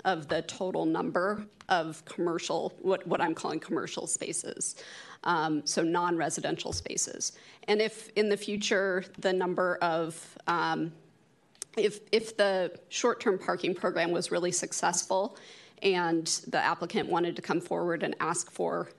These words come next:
additional parking spaces, um, then the, the fifteen percent B M R spaces would adjust with that. So in, in the future, again, if they asked to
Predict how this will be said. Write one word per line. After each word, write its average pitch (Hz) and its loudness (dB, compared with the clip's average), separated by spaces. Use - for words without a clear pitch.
additional 185 2
parking 190 0
spaces, 190 -2
um, 165 2
then 185 2
the, 165 -2
the 185 -2
fifteen 185 0
percent - -2
B 202 4
M 160 4
R 156 2
spaces 156 -2
would 165 2
adjust - -2
with - -2
that. - 0
So - 2
in, 190 4
in 190 6
the 180 2
future, 160 0
again, 160 2
if - 0
they 180 4
asked - 0
to - -2